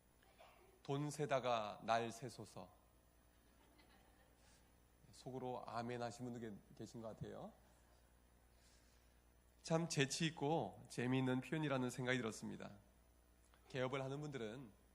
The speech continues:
초반에 고생을 좀 많이 해도 나중에는 대박 나기를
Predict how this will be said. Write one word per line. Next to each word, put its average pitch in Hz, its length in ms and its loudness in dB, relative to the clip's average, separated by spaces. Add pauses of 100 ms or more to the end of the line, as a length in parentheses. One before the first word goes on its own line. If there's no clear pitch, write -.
(220)
초반에 135 400 -2
고생을 120 440 -4
좀 117 140 -4
많이 107 320 0
해도 123 540 -6 (880)
나중에는 110 640 -2 (320)
대박 123 340 -6
나기를 110 540 -4